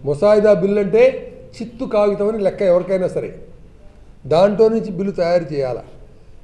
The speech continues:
అంటే చిత్తు కాగితాలని అసెంబ్లీకి పంపించి, రాష్ట్రానికి పంపించి ఎనిమిదిన్నర కోట్ల ప్రజలను అవమానం చేస్తారా అని అడుగుతున్నాను నేను తెలుగు వాళ్ళని.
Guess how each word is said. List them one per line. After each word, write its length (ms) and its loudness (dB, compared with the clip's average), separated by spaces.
అంటే 140 0
చిత్తు 300 -10
కాగితాలని 640 0
అసెంబ్లీకి 460 0
పంపించి, 380 -4
రాష్ట్రానికి 440 -2
పంపించి 380 -6
ఎనిమిదిన్నర 480 0
కోట్ల 280 0
ప్రజలను 340 2
అవమానం 380 0
చేస్తారా 360 2
అని 200 0
అడుగుతున్నాను 360 -4
నేను 140 -4
తెలుగు 220 -4
వాళ్ళని. 240 -4